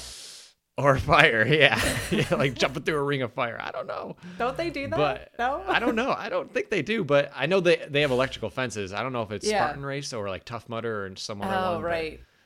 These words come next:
Speaker 1: there are electric fences out there, so,
Speaker 2: I
Speaker 1: uh,
Speaker 2: think
Speaker 1: I
Speaker 2: I
Speaker 1: will
Speaker 2: would
Speaker 1: not
Speaker 2: be,
Speaker 1: be doing that.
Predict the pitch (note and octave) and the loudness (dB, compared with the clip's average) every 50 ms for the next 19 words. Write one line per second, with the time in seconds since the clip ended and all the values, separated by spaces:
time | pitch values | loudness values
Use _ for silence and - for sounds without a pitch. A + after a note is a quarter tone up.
0 | _ _ - - A#2 A#2 A2+ A2 G#2+ G#2+ G#2+ G2+ G2+ G2 G2 - - F#2 - - | _ _ -12 -6 -4 -2 0 0 0 0 0 -2 -4 -4 -8 -8 -10 -14 -14 -12
1 | G2 F#2 F2 F2+ F#2 E2 F2 E2+ E2+ - - F2+ E2+ E2 - - - F2 E2+ D#2+ | -12 -12 -12 -12 -16 -14 -14 -14 -14 -14 -14 -16 -16 -14 -16 -16 -16 -16 -16 -18
2 | - _ _ _ _ _ _ _ _ _ _ _ - A#3 C4+ - - F4 - G#4 | -20 _ _ _ _ _ _ _ _ _ _ _ -12 -10 -8 -6 -6 -4 -2 0
3 | G4+ G#4 G#4 G4+ E4+ E4+ E4+ D#4+ C3+ C3 A#2 B2 A2+ G#2 F#2 F2 F2 E2 D#2+ - | 2 2 2 2 0 0 -2 -2 -4 -4 -4 -4 -4 -6 -6 -8 -8 -8 -10 -10
4 | - - - | -14 -18 -20